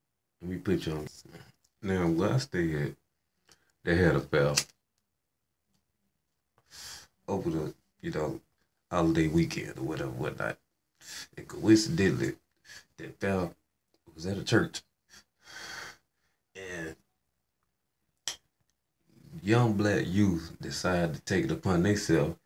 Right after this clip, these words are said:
<coughs> to start fighting at the fair.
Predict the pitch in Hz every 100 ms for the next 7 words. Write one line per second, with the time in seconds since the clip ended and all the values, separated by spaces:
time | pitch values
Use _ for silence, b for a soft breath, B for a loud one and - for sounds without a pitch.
0 | B B B B _ _ _ - - -
1 | - - - - - 110 - 95 90 80
2 | 104 101 90 80 67 - 101 -